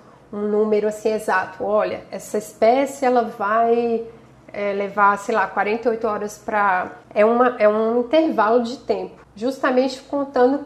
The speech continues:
com, com essa variação que pode acontecer. Então, olha aí, se não fosse os estudos básicos, né, de, de você saber, olha, aquela mosca do gênero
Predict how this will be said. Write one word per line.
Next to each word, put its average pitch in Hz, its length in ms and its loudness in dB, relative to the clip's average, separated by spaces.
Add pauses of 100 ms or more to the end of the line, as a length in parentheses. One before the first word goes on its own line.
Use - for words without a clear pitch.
com, 320 380 -2 (380)
com 247 160 4
essa 240 300 4
variação 269 640 0
que 254 80 -6
pode 233 260 -4
acontecer. 247 800 -2 (400)
Então, 226 360 6
olha 233 200 8
aí, 185 300 2 (140)
se - 200 -4
não 233 120 2
fosse 254 340 0
os 262 60 -2
estudos 226 600 -6
básicos, 214 560 -4 (160)
né, 208 300 2
de, 185 320 -6 (320)
de 202 140 -6
você 208 240 -2
saber, 202 500 0
olha, 208 300 -4
aquela 247 360 0
mosca 233 600 0 (400)
do 208 100 -8
gênero 208 920 -2